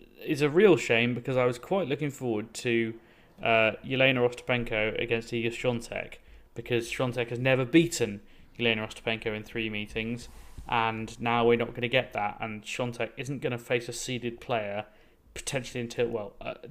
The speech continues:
guaranteed until the quarterfinal, and perhaps even later. Um, so the women's draw certainly is opening up. Swiatek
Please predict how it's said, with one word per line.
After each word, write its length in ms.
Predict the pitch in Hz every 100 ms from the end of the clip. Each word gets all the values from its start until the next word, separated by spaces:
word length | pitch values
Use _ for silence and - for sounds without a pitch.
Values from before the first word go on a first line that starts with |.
| -
guaranteed 600 | 156 127 117 117 131 113
until 240 | 107 117 110
the 60 |
quarterfinal, 680 | 107 117 117 - 113 104 101 -
and 140 | 117
perhaps 420 | - 107 113 - -
even 420 | - 107 104 101 104
later. 500 | 104 104 - 50 - - - - -
Um, 220 | 104 104
so 120 | -
the 80 | 123
women's 260 | 127 127 120
draw 300 | 123 113 104 - -
certainly 420 | - 170 143 139
is 100 | 127
opening 360 | 131 123 131 135
up. 340 | 143 - - - - - - -
Swiatek 520 | - 160 151 151 117